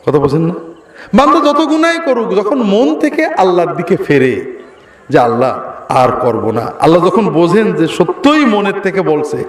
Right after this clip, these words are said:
আল্লাহ সব গুনাহ মাফ করে দেন। এই জন্য দুনিয়ার মানুষের খুশি করা কঠিন, কারণ মানুষ মনের কথা জানে না, সন্দেহ করে। কথা বোঝেন না? কিন্তু আল্লাহ তাআলাকে খুশি করা সহজ।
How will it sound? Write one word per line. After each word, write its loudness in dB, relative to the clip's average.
আল্লাহ 4
সব -2
গুনাহ 0
মাফ -6
করে -10
দেন। -14
এই 4
জন্য 2
দুনিয়ার 4
মানুষের -2
খুশি -2
করা 2
কঠিন, -4
কারণ 2
মানুষ -2
মনের 2
কথা 0
জানে -2
না, -2
সন্দেহ 4
করে। 0
কথা 0
বোঝেন -2
না? -2
কিন্তু 2
আল্লাহ 2
তাআলাকে -2
খুশি -4
করা 0
সহজ। -4